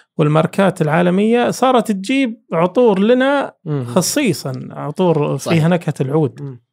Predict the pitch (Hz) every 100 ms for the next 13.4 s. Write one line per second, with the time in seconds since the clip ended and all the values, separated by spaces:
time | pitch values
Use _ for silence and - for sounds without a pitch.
0 | _ - 254 - - 165 175 175 147 165
1 | 180 - 180 - 151 143 143 - 151 143
2 | 202 185 131 202 - 170 147 147 - -
3 | 156 139 - 143 151 127 127 151 139 143
4 | 143 135 _ _ _ _ _ _ _ _
5 | - - - _ - - - - - 82
6 | 131 151 165 139 - - - _ _ _
7 | _ 170 151 131 - - - 143 - 123
8 | 120 113 120 113 90 - _ _ _ -
9 | 92 95 85 67 53 113 120 117 95 120
10 | 117 107 90 113 107 87 - - - _
11 | 95 95 104 101 98 95 101 104 90 104
12 | - 95 - 98 104 - 120 160 214 117
13 | 107 - -